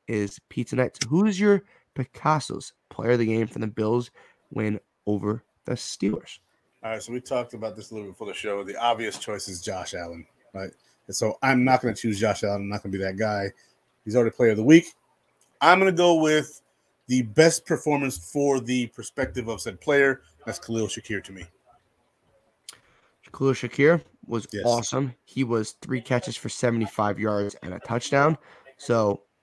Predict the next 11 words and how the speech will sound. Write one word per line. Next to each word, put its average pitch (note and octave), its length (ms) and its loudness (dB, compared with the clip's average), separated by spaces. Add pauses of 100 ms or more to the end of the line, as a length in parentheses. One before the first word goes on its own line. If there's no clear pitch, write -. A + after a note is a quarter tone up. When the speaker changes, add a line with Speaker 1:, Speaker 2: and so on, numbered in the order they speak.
Speaker 1:
I G2+ 200 -2
would G2+ 240 -2 (260)
not G2+ 260 -8
disagree - 380 -8
with F#2+ 180 -8
that G2+ 340 -6
at G2 140 -4
all. A2+ 160 2
So A#2 340 -6
Izzy's, D#3 380 -2 (320)
Izzy's, D#3+ 480 4